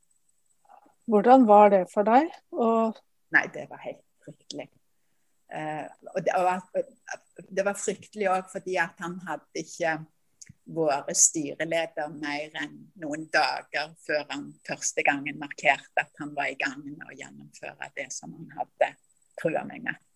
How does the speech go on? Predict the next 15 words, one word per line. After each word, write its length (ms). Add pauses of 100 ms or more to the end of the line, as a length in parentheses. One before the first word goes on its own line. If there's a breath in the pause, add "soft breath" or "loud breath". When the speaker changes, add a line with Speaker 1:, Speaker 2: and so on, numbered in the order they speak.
(1500)
Speaker 1:
Hvordan 400
Speaker 2:
Så, 60
så 60
Speaker 1:
gjorde 360
han 120
Speaker 2:
det 80
Speaker 1:
det? 100 (160)
Speaker 2:
var 220
Speaker 1:
Hvordan 380
gikk 280
han 180
fram? 340 (180)
Speaker 2:
Nei, 200
det 280
sa, 360